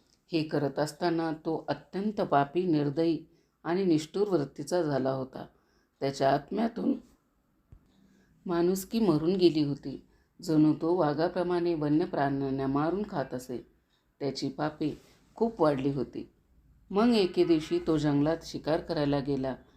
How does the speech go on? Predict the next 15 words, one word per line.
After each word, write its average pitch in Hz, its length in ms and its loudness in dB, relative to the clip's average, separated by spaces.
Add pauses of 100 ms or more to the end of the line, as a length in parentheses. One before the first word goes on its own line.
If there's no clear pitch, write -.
(280)
पण 139 140 -2
दिवसभर 147 560 2
धावपळ 139 420 -2
करूनही 139 580 -2
त्याला 135 280 -4
शिकार 147 360 -4
मिळाली 143 380 0
नाही 143 360 -4 (1400)
आणि 214 280 4
तो 170 540 -2
तहानेने 151 580 2 (920)
त्याला 139 320 2 (120)
अस्वस्थ 170 480 -6
वाटू 139 320 0
लागले. 131 460 -6